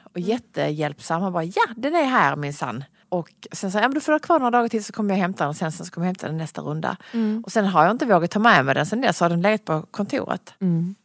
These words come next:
Speaker 1: Så det är min telefon. Så att jag har ju extremt mycket, alltså den är alltid, eh, online.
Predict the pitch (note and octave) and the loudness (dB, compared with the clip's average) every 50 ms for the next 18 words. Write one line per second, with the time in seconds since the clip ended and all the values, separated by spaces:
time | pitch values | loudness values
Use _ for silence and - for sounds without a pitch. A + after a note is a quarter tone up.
0 | _ _ - - G3+ G#3 G#3+ G#3 F#3 E3 - E3+ E3 - F3+ F#3 G3 F#3 G#3 G3 | _ _ -10 -2 0 2 4 4 2 2 0 -2 0 0 0 0 2 4 6 6
1 | F#3+ F3+ E3+ - - - - - B3 A#3+ G#3 E3+ D#3 C#3+ D#3+ D#3+ - F#3+ G3+ G#3+ | 8 8 6 4 2 -2 -2 0 2 2 4 4 2 0 0 -2 -2 -2 -2 -2
2 | - - - D3+ C#3+ C#3+ D3 D3 D3+ D#3 D3+ F3+ - _ - F3+ - F3+ F3+ E3+ | -4 -6 -6 -4 -2 -2 -2 -2 -2 -4 -8 -10 -12 _ -10 -6 -2 0 0 2
3 | E3+ F3 F3+ F3+ F#3 D#3 D3 - - - F3+ D3+ C#3+ - C#3 C3+ C#3 C#3 C3+ C3+ | 2 2 4 4 4 2 2 -2 -4 -4 -2 -2 -2 0 0 2 2 4 2 2
4 | C3+ C3 C3 C3+ C#3+ D3 D#3 - _ _ _ _ _ - D#3+ D#3 E3+ E3+ - - | 2 2 2 0 -2 -4 -10 -14 _ _ _ _ _ -2 0 2 2 2 2 0
5 | A#2+ C#3+ B2+ | -2 -4 -8